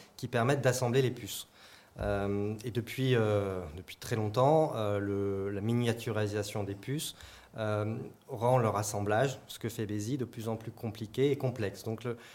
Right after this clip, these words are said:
le marché se complexifie. Et ce qui est intéressant, c'est que Besi, qui est, euh, un leader sur le marché, a investi depuis, euh, des années dans une nouvelle technique qui s'appelle l'hybrid bonding, qui permet en fait d'assembler, euh, des, euh,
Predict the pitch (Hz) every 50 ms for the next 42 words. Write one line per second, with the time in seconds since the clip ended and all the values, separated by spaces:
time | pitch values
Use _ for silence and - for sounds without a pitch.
0 | - - _ - 110 110 107 107 - - - - 131 123 - 131 131 - 120 -
1 | - 107 98 - - - - - - - - - - - - - 117 - - 147
2 | 135 135 143 135 123 - 165 165 170 139 113 107 104 107 117 120 117 110 110 127
3 | 160 180 156 - - - 113 110 107 110 107 107 107 104 101 98 98 98 95 -
4 | - - - 71 - - - - - 110 107 104 107 107 110 120 120 113 - -
5 | 110 101 101 101 98 - - - - 127 139 160 175 - - - - - - _
6 | _ 117 117 117 113 107 120 110 - - - 127 117 110 104 104 - - 110 104
7 | 101 95 92 90 - 120 117 107 113 113 110 117 127 135 131 113 101 104 104 110
8 | 113 120 120 117 117 110 104 - 113 123 127 - - - - 107 - - 101 98
9 | 95 110 104 107 117 110 101 101 101 101 95 101 117 135 147 135 - - - -
10 | - - - _ - - 110 - 113 107 113 127 127 120 - 135 113 107 101 104
11 | - - - - 120 104 123 123 - - 123 113 110 117 113 110 110 107 110 -
12 | - - - - _ - 98 92 95 92 92 92 90 85 95 98 98 101 98 98
13 | 95 92 92 90 90 87 90 87